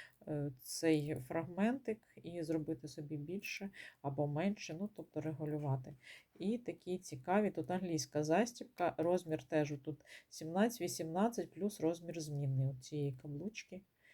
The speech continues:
І переливається багатьма кольорами. Там і блакитний, і зелений,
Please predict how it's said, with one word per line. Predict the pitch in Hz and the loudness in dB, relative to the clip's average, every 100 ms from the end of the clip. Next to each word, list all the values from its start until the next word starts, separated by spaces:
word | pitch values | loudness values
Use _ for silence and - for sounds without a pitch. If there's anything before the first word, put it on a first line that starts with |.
| _ _ | _ _
І | 170 214 | -4 -4
переливається | - 156 156 156 156 196 220 - 143 | 0 4 6 6 6 4 2 -2 -2
багатьма | 156 147 147 - 175 | 0 0 -2 -4 -10
кольорами. | - 151 160 147 135 127 127 | -6 -2 -2 0 4 4 2
Там | 139 | -4
і | 165 | -6
блакитний, | 175 175 - 151 147 - 143 127 160 | -10 -10 -6 -4 -4 -4 -4 -4 -6
і | |
зелений, | - - 151 165 147 151 151 | -12 -6 -4 0 0 0 -2